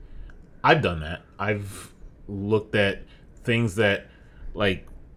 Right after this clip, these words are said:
I do the, uh, the sound for this show, and sometimes something doesn't go the way I want it to,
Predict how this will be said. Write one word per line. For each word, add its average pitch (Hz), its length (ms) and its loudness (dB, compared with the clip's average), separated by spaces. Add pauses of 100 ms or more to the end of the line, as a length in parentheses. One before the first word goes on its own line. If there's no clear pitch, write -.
(460)
I 101 140 2
do 104 180 -2
the, 92 300 -2
uh, 80 380 -4 (140)
the 90 120 -4
sound 87 420 -2
for 90 300 -2
this 131 160 6
show, 71 320 -2
and 73 200 -6
sometimes 87 560 -4
something 85 540 -6 (180)
doesn't 85 400 -2
go 87 200 -2
the 87 80 -2
way 85 180 -2
I 85 60 -2
want 80 300 -4
it 85 140 -6
to, 120 280 -2